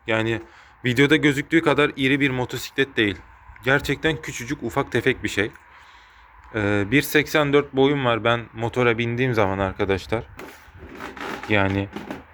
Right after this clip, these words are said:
dizlerim, bakın şu an bu şekilde ayaklıkta olmasına rağmen bükülüyor. Hani bu motora bir elli bile olsanız binebiliyorsunuz. Bir altmış olsanız binebiliyorsunuz. Her neyse.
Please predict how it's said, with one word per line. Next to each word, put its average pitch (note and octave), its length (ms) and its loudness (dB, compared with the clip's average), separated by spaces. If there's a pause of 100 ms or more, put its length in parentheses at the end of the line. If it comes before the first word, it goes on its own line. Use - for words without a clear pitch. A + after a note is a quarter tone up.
(200)
dizlerim, B2+ 480 4 (1000)
bakın A2 240 0
şu A#2+ 240 0
an B2 180 0
bu A#2+ 40 -6
şekilde G#2 480 -2
ayaklıkta G#2+ 580 0
olmasına G#2 540 -2
rağmen G2 340 -2 (760)
bükülüyor. A#2+ 480 2 (400)
Hani A2+ 220 -2
bu D#3+ 80 0
motora D#3 540 2
bir C3+ 220 0
elli C#3+ 280 4
bile B2 160 2
olsanız A2+ 480 -4
binebiliyorsunuz. G#2+ 680 -2
Bir A#2 100 4
altmış G#2 300 -2
olsanız G#2+ 420 -4
binebiliyorsunuz. F#2+ 760 -2 (840)
Her C#3+ 220 2
neyse. G2 260 -4